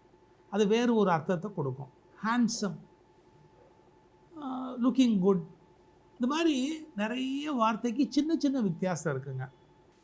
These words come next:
இன்னும் வார்த்தைகள் சொல்றதுன்னா மணிக்கணக்கா சொல்லிக்கிட்டே இருக்கலாம்.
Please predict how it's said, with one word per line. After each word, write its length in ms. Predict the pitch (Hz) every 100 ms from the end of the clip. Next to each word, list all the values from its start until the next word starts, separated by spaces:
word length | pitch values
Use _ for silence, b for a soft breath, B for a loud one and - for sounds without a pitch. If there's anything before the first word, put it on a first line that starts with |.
| _ 226
இன்னும் 240 | 262 302
வார்த்தைகள் 580 | 202 240 254 254 240 185 160
சொல்றதுன்னா 840 | 190 185 180 175 202 175 135 165 - _ _ _ _ _ 202
மணிக்கணக்கா 500 | 233 285 277 254 262
சொல்லிக்கிட்டே 580 | 240 202 185 160 180 170
இருக்கலாம். 380 | 139 135 120